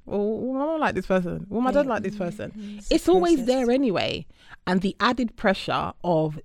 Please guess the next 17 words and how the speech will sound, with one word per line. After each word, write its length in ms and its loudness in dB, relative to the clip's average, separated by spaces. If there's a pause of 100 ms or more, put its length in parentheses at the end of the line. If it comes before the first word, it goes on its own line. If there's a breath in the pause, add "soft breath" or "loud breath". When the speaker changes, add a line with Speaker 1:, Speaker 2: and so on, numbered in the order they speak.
Speaker 1:
whether 300 2
it 100 -8
may, 120 4
may 300 0
be 140 -2
cultural, 640 2
or 300 2 (300 soft breath)
you 200 6
know 220 6
that 280 0
he's 160 0
six 300 0
months 260 0
younger 260 2
than 220 2
you, 220 2
or 400 2